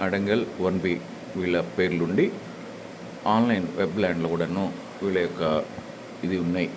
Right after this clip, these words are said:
రిజిస్ట్రేషన్ పరంగా కూడాను అన్నీ క్లియర్గా ఉన్నాయి. ఏ విధమైన డిస్టర్బెన్స్ లేకుండా హండ్రెడ్ పర్సెంట్ క్లియర్ ప్రాపర్టీగా ఉంది. ఫ్రెండ్స్, ఈ విధంగా ఉన్నటువంటి ఈ ల్యాండ్ ఒక ఎకరం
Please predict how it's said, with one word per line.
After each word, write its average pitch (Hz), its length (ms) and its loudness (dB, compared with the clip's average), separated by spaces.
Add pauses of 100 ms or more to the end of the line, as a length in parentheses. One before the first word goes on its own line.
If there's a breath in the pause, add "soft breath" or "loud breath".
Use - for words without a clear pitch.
(2000)
రిజిస్ట్రేషన్ 113 500 0 (420)
పరంగా 90 340 2
కూడాను 90 280 2 (200)
అన్నీ 87 260 0
క్లియర్గా 82 420 0
ఉన్నాయి. 78 220 0 (520)
ఏ 123 40 6 (100)
విధమైన 85 460 4 (300)
డిస్టర్బెన్స్ 82 520 -4
లేకుండా 101 380 0 (160)
హండ్రెడ్ 95 340 2
పర్సెంట్ 80 440 -2
క్లియర్ 95 520 0
ప్రాపర్టీగా 80 540 2 (100)
ఉంది. 76 180 2 (1700)
ఫ్రెండ్స్, 156 220 0 (160)
ఈ 117 100 8
విధంగా 139 360 4
ఉన్నటువంటి 82 480 2 (240)
ఈ - 20 0 (140)
ల్యాండ్ 78 260 2 (560)
ఒక 90 160 0
ఎకరం 80 240 -2